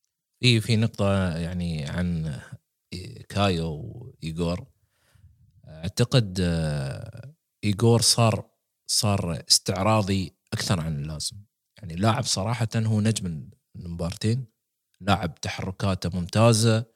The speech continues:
كيف قاعد يتخلص من المدافعين ولعيبة الوسط، يروح ويرجع، لكن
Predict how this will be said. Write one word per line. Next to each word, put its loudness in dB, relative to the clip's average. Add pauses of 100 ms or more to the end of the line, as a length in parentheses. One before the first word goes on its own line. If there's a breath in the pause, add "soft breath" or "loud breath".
(540)
كيف 0
قاعد 4
يتخلص -2
من 0
المدافعين 0
ولعيبة 0
الوسط، 0
يروح 4
ويرجع، 6 (760)
لكن 4